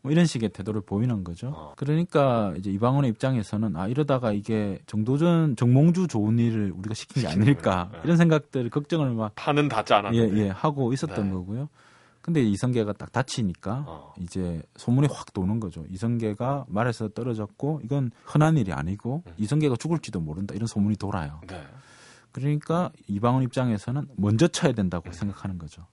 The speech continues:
Speaker 1: 이 정몽주가 우리를 칠 가능성이
Speaker 2: 있다.
Speaker 1: 있다. 그러니까
Speaker 2: 어.
Speaker 1: 우리가 먼저 치자.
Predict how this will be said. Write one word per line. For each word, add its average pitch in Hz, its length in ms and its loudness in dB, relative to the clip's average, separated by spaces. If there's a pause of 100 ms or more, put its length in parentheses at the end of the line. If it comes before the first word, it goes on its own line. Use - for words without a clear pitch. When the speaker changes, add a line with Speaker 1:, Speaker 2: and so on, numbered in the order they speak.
(180)
Speaker 1:
이 98 80 -10
정몽주가 120 560 2
우리를 107 340 0
칠 151 240 -2
가능성이 104 680 -2
Speaker 2:
있다. - 380 -16
Speaker 1:
있다. 90 500 -4
그러니까 123 260 -2
Speaker 2:
어. 110 40 2
Speaker 1:
우리가 117 280 2
먼저 107 520 0
치자. 104 360 -6